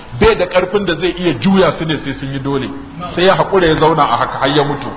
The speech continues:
Annabi ne ya masa sallah. Saboda ana kula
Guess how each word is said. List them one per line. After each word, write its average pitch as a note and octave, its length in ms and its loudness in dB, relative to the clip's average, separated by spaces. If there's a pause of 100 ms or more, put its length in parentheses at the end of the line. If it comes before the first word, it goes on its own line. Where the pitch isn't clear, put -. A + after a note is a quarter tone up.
(440)
Annabi D3+ 420 2
ne D3 240 0
ya C#3+ 80 4
masa C#3+ 260 -4
sallah. A#2 300 -4 (1900)
Saboda B3+ 320 4
ana C#4 240 6
kula B3 340 6